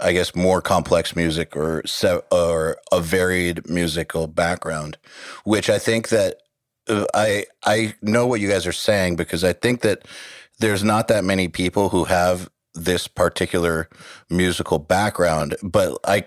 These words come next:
I remember hearing B T Bam stuff in, like, two thousand four, two thousand five,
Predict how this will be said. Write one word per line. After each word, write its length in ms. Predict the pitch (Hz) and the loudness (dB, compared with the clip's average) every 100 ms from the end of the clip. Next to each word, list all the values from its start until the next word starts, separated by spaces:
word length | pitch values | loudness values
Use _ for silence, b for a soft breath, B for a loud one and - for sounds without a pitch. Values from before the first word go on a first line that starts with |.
| - - | -6 -2
I 180 | 107 | 0
remember 500 | 120 127 117 110 107 98 | 2 0 0 0 0 -2
hearing 440 | 98 98 98 90 | 0 0 0 -2
B 180 | 90 87 | -4 -4
T 160 | 90 | -2
Bam 280 | 82 85 85 | 0 0 0
stuff 440 | - - - - - - | -2 0 0 -2 -10 -2
in, 380 | 95 90 87 B B B - | 0 0 -2 B B B 0
like, 240 | 85 78 | 0 0
two 140 | - 87 | -2 2
thousand 320 | 85 78 85 | 2 2 -2
four, 300 | - 82 80 | 0 2 2
two 140 | 80 | -2
thousand 380 | - 80 82 78 | 0 0 0 -4
five, 560 | - 76 78 76 - | -2 0 0 -2 -8